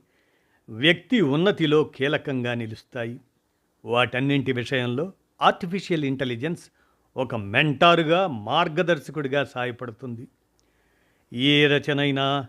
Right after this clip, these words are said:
స్పష్టంగా ఉండాలి. ఎలాంటి సందిగ్ధతలకు అది తావివ్వకూడదు. అందుకే రచయితలు తమ రచనను చాలాసార్లు సవరిస్తుంటారు.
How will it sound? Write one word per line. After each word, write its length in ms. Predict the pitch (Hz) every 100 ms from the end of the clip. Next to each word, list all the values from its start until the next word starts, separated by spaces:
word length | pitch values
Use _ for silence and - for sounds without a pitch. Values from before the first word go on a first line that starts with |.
| _ _
స్పష్టంగా 840 | - 170 - _ _ 160 147 143
ఉండాలి. 480 | 131 120 123 123 117 - _ _ _ _ _
ఎలాంటి 480 | 117 143 156 135 135
సందిగ్ధతలకు 1200 | - 147 165 143 170 143 - 170 156 143 147 147 - _ _
అది 200 | 135 123
తావివ్వకూడదు. 960 | 110 123 127 131 117 117 120 110 107 120 - _ _ _ _ _ _
అందుకే 580 | 123 131 131 139 127 113 _ _ _ -
రచయితలు 640 | 139 135 143 135 135 139 170 _ _ _ _ -
తమ 140 | 151
రచనను 680 | 160 160 190 185 180 180 170 -
చాలాసార్లు 840 | 131 139 160 175 180 - 156 156 160
సవరిస్తుంటారు. 960 | - 123 127 131 - 127 113 131 127